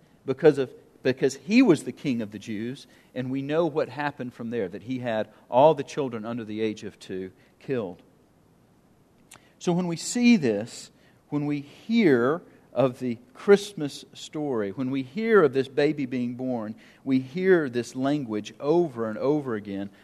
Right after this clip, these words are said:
of this king. Now, I, I want to just take a minute and go back to some of the Old Testament prophecy of the coming of Jesus. I want to start in Isaiah nine, and I want you to listen, uh, for this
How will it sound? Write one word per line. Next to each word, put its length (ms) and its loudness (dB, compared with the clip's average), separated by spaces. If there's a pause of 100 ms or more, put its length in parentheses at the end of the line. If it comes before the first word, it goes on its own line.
(100)
of 120 -2
this 180 -8
king. 360 -8 (260)
Now, 120 0
I, 140 2
I 140 -2
want 180 0
to 60 0 (120)
just 240 -12
take 240 0
a 40 -4
minute 380 -2
and 120 -8
go 160 0
back 420 2
to 60 -10
some 180 -10
of 60 -10
the 120 -6
Old 280 -2
Testament 540 -6 (280)
prophecy 840 2 (220)
of 120 4
the 80 -8
coming 560 -6 (240)
of 200 -6
Jesus. 580 -2 (840)
I 100 -6
want 160 0
to 60 0
start 280 4
in 60 -6
Isaiah 360 -2
nine, 260 -2
and 100 -6
I 40 0
want 240 -4
you 80 -6
to 60 0
listen, 720 -4 (380)
uh, 340 2
for 300 -2
this 260 -2